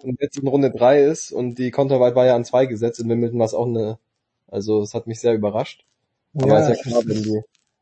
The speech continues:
Speaker 2: ist eine absolute
Speaker 1: also wenn
Speaker 2: Frechheit, weil bis auf Swiatek hat niemand gut gespielt und die Jabeur hat auch gut gespielt, aber Jabeur ist jetzt in der Weltrangliste zwei, äh, war aber vor Wimbledon, als das, als gesetzt wurde, war sie noch drei und deswegen war Konterweit zwei, aber Konterweit hat,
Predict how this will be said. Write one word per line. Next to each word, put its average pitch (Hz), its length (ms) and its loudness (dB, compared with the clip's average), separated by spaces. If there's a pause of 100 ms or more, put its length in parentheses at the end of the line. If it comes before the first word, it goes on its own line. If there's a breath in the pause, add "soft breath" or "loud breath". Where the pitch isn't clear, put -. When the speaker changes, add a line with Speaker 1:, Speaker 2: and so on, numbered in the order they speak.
Speaker 2:
ist - 140 -16
eine 143 80 2
absolute 135 300 2
Speaker 1:
also - 140 -2
wenn 131 80 0
Speaker 2:
Frechheit, 151 440 2
weil 135 220 2
bis 131 260 -4
auf 143 140 -4
Swiatek 139 500 0
hat 135 140 -4
niemand 147 300 -4
gut 147 160 -4
gespielt 160 300 0
und 156 120 0
die 160 40 0
Jabeur 143 300 2
hat 147 140 2
auch 160 160 -2
gut 135 180 -6
gespielt, 156 380 -2
aber 127 120 -2
Jabeur 139 280 2
ist 147 140 2
jetzt 156 220 2
in 151 80 -2
der 135 120 0
Weltrangliste 139 560 -2
zwei, 147 420 -4 (720 soft breath)
äh, 131 180 -4
war 135 100 4
aber 139 160 2
vor 151 260 2
Wimbledon, 147 380 2
als 135 160 -2
das, - 400 -4
als 147 160 -8
gesetzt 143 420 2
wurde, 135 220 4
war 131 120 4
sie 131 60 -4
noch 123 180 -6
drei 120 300 -4
und 143 100 -4
deswegen 131 400 -4
war 120 80 0
Konterweit 120 500 -6
zwei, 120 240 -6
aber 127 180 -2
Konterweit 127 480 -4
hat, 123 140 -6